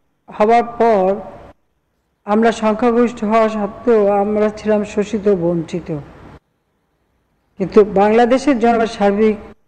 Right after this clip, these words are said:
কল্যাণের জন্যই এবং সার্বিক উন্নয়নের জন্যই, আর্থ সামাজিক উন্নয়নের জন্য, এবং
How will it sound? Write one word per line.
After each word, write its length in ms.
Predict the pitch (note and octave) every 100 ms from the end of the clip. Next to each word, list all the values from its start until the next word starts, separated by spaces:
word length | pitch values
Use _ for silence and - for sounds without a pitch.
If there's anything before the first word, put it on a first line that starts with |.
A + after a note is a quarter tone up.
| _ _ _ _ _ _ _ _ _ _ -
কল্যাণের 500 | G3 G#3 A#3 A#3+ G3
জন্যই 520 | A3+ A3 A3+ F#3+ G3+ G#3 - _ _ _ _ _ _ -
এবং 280 | G3 F#3+ F#3+
সার্বিক 380 | G3 F#3 A3 G#3
উন্নয়নের 580 | G3+ A3 A#3+ B3+ B3+
জন্যই, 440 | G3+ G#3 F3 D#3+ D#3+ F#3+ _ _ _ _ _ -
আর্থ 280 | A3+ - C4+
সামাজিক 560 | C4 A3 A3+ G#3+ A3
উন্নয়নের 560 | G3+ F#3+ G3 G#3 A3 G#3
জন্য, 380 | G#3 G3+ G#3+ A#3 - _ _ _ - -
এবং 200 | B3